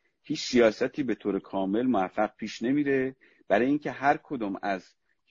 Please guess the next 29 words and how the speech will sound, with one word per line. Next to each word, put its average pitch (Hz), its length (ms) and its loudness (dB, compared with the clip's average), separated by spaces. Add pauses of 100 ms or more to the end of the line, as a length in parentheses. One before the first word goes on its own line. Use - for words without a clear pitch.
(120)
هیچ - 300 -8
کس 185 180 2
به 143 100 -2
تنهایی 127 380 -2
نمیتونه 151 320 0
یه 104 80 2
سیاست 98 440 -4
رو 90 60 -8
پیش - 240 -16
ببره، 80 300 -6 (320)
ولی 127 120 2
هر 147 260 2
کدوم 131 280 -6
از 98 280 -6
بازیگران 95 1080 -4 (920)
توی 131 380 2
قدرت 107 600 2 (640)
اونها 123 280 2
به 151 140 4
اندازهٔ 117 340 2
خودشون 151 440 -2
می‌تونن 139 540 -2
تخریب 98 420 -4
ایجاد 71 280 -10
کنن. 80 180 -8
شما - 180 0
مثلاً 131 260 2
فرض 131 260 4
کنید، 135 240 0